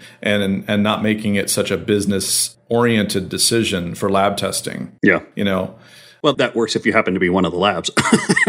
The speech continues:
Speaker 2: If you want to get into the space, you know, you know, that
Speaker 1: True,
Speaker 2: doesn't,
Speaker 1: true.
Speaker 2: that doesn't,
Speaker 1: But then, then
Speaker 2: like
Speaker 1: the competition becomes, you know, which lab can be, can do the most trustworthy work, right?
Speaker 2: Yeah.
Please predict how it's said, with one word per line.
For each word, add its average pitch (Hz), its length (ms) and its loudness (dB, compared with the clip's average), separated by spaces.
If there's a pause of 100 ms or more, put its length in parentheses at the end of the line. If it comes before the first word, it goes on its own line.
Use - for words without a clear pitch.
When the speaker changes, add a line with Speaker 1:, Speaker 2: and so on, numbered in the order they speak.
(640)
Speaker 2:
If 170 120 2
you 175 80 6
want 185 100 4
to 160 60 6
get 156 120 4
into 127 160 -4
the 110 80 -6
space, 139 460 2
you 135 140 2
know, 117 260 0
you 127 100 -2
know, 107 160 0
that 113 200 0
Speaker 1:
True, 127 300 4
Speaker 2:
doesn't, - 40 2
Speaker 1:
true. 131 180 2
Speaker 2:
that 117 180 4
doesn't, 120 260 4
Speaker 1:
But - 20 6
then, 170 300 4
then 190 180 6
Speaker 2:
like 185 80 4
Speaker 1:
the - 40 -2
competition 147 600 2
becomes, 123 560 0
you 120 80 0
know, 110 100 2
which 127 300 2
lab 113 340 2
can 110 160 0
be, 101 520 -4
can 104 180 -2
do 104 220 -2
the 101 120 0
most 98 300 -2
trustworthy 95 520 -2
work, 120 400 -2
right? 98 240 0
Speaker 2:
Yeah. 120 200 0